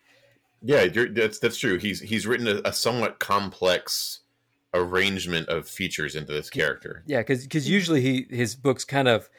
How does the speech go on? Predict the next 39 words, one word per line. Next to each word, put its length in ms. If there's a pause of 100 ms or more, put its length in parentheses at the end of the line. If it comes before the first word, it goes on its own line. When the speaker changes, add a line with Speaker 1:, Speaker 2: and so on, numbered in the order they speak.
(140)
Speaker 2:
have 180
that 160
ring 260
of 240 (100)
women 320
be 140
like 280
this 340
and 120
men 200
be 140
like 260
this. 460 (1300)
Speaker 1:
I 60
will 160
say 220
I 40
think 160
he's 120
gotten 200
a 60
lot 240
better 220
about 320
that. 300 (140)
Uh, 220
it 140
still 220
happens, 480
and 120
the, 380
especially 440
when 220
certain 300
characters 500
are 300
talking, 460 (500)
like 300 (420)
Nynaeve, 380